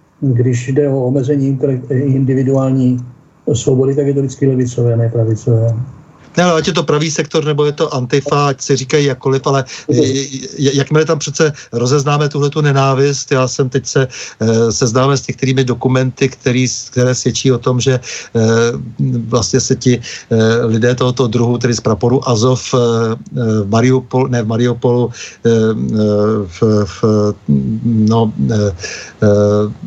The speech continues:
Speaker 2: no, ano, v Mariupolu vlastně to bylo, eh, se, eh,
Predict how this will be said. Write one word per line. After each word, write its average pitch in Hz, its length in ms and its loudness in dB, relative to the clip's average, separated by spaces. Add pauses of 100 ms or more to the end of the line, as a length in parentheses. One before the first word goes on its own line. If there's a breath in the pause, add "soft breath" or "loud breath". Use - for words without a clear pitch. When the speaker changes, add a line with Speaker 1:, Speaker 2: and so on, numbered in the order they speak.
(380)
Speaker 2:
no, 139 140 4
ano, 139 140 2
v 101 120 -4
Mariupolu 107 480 0
vlastně 98 180 -2
to - 100 -6
bylo, 92 200 -4 (320 loud breath)
eh, 104 340 2
se, 117 460 0
eh, 117 240 -4